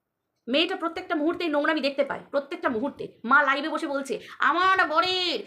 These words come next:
আমার, আমার প্রতি নজর হয়ে গেছে, এবার মেয়ের প্রতি নজর পড়েছে।" তার মানে বউ বরকে প্রমাণ করছে, মেয়ের মা নিজের বরকে প্রমাণ করছে যে তার বরই চরিত্রহীন।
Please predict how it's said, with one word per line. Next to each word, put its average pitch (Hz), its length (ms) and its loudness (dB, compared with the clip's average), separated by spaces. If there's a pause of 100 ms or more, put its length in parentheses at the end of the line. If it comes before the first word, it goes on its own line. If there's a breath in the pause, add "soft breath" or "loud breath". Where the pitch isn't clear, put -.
(160 loud breath)
আমার, 320 280 6
আমার 349 340 4
প্রতি 370 200 -4
নজর 339 240 2
হয়ে 330 180 2
গেছে, 330 240 0
এবার 285 160 2
মেয়ের 277 180 0
প্রতি 277 180 -4
নজর 233 220 0
পড়েছে।" 202 420 -6 (140)
তার 269 140 0
মানে 285 240 2 (760 soft breath)
বউ 330 220 4
বরকে 302 320 2
প্রমাণ 339 280 2
করছে, 302 520 -2 (200 soft breath)
মেয়ের 277 320 0
মা 277 220 4
নিজের 302 280 0
বরকে 247 480 2
প্রমাণ 349 280 2
করছে 311 260 0
যে 262 100 -4
তার 269 240 4
বরই 233 320 2
চরিত্রহীন। 208 680 -4